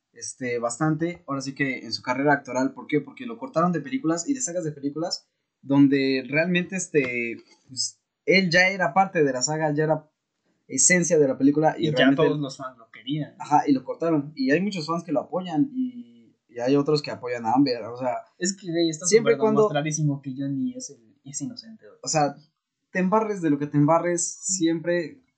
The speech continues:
Speaker 1: vas a terminar manchando tu imagen si eres una figura pública. Las figuras públicas no pueden hacer lo que ellos quieren. Y siento que es algo, pues, lamentable,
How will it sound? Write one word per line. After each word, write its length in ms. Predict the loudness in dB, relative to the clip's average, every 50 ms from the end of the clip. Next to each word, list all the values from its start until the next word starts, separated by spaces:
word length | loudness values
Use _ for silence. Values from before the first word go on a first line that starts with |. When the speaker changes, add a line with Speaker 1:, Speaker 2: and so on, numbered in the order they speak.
| _ _ -12
Speaker 1:
vas 320 | -4 0 0 0 0 0
a 80 | -4 -6
terminar 440 | -6 -4 -2 -2 0 0 0 -2 -4 -8 -14 _ _ _ _ -14
manchando 520 | -10 -8 -8 -6 -4 -2 -2 -2 -2 -2
tu 80 | -2 0
imagen 360 | 0 0 0 0 -2 -2 -2
si 140 | -4 -8 -10
eres 140 | -10 -10
una 120 | -12 -12 -12
figura 280 | -10 -8 -6 -6 -6 -8
pública. 280 | -8 -20 -18 -16 -16 -18 -18 _ _ _ _ _
Las 140 | -14 -12 -6
figuras 280 | -2 0 0 0 0 -2
públicas 360 | -2 -2 -2 -2 0 -2 -2 -2
no 100 | -2 -2
pueden 180 | -2 -4 -4
hacer 220 | -4 -4 -4 -2 -2
lo 120 | -4 -6
que 100 | -6 -8
ellos 200 | -8 -6 -8 -6
quieren. 340 | -4 -4 -6 -4 -6 -10 -14 _ _ _ _ _ _
Y 100 | -6 -2 0
siento 240 | 0 0 0 0
que 160 | 2 2 2 2
es 100 | 2 2
algo, 340 | 0 0 2 0 -2 -2 -4
pues, 460 | -6 -4 -4 -4 -6 -8 -12 _ _ _ _ _ _ _ _ _ -2
lamentable, 640 | 0 2 4 4 4 4 4 4 4 2 0 -6